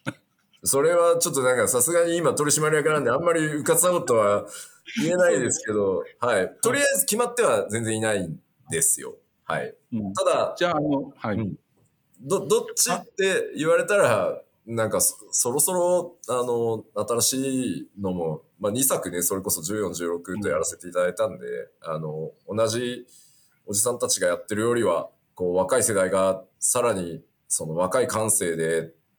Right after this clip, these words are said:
Speaker 2: 今の世に合った、またチャレンジの豊富なエフエフを作るっていう方が、未来に向かってはいいのかなって思ってるところはちょっとあります。
Speaker 1: うん。じゃあ、まあ、仮に若いディレクターが次エフエフセブンティーン任されました。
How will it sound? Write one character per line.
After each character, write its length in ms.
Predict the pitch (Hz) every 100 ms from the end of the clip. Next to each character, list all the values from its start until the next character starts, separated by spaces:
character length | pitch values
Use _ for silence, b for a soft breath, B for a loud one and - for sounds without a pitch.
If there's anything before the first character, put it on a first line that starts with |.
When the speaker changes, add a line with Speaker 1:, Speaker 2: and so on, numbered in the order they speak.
| _
Speaker 2:
今 200 | 117 120
の 80 | 110
世 180 | 98 123
に 120 | 107
合 80 | 107
っ 180 | 117 -
た、 280 | 98 80 80
ま 100 | 85
た 240 | 82 95 - _
チ 120 | - 107
ャ 40 |
レ 100 | 110
ン 80 | 104
ジ 140 | 82
の 220 | 85 76 -
豊 180 | 104 101 107
富 60 |
な 140 | 101 101
エ 60 |
フ 100 | 95
エ 40 | 101
フ 100 | 104
を 60 |
作 180 | - 139
る 60 | 107
っ 20 |
て 220 | - -
い 60 | 95
う 60 |
方 220 | - 170 104
が、 420 | 98 90 60 - _ -
未 180 | 151 269
来 120 | 285
に 60 | 143
向 80 |
か 100 | 143
っ 60 | 143
て 80 | 165
は 40 |
い 100 | 165
い 40 | 151
の 100 | 110
か 100 | 113
な 80 |
っ 40 | 110
て 60 | 120
思 120 | 156
っ 20 |
て 80 | 180
る 60 |
と 80 | 226
こ 80 | 214
ろ 120 | 214
は 100 | 92 -
ち 100 | -
ょ 20 |
っ 60 | -
と 80 |
あ 40 | 78
り 80 | 78
ま 100 | -
す。 220 | - - _ _ -
Speaker 1:
う 40 |
ん。 220 | 135 117 117 _ _ -
じ 100 | 170
ゃ 120 | 185
あ、 20 |
ま 160 | 165 170
あ、 40 |
仮 260 | - 196 214
に 260 | 214 208 b b
若 280 | 143 147 180
い 180 | 135 104
デ 80 | 113
ィ 20 |
レ 80 | 117
ク 80 |
タ 200 | - 117
ー 40 | 110
が 280 | 107 104 - -
次 240 | 117 123
エ 120 | 117
フ 120 | -
エ 40 | 123
フ 60 |
セ 120 | - 123
ブ 120 | 139
ン 40 |
テ 160 | - 147
ィ 20 |
ー 80 | 123
ン 20 |
任 240 | 113 -
さ 80 | 160
れ 60 | 165
ま 140 | 160
し 80 | -
た。 260 | 151 110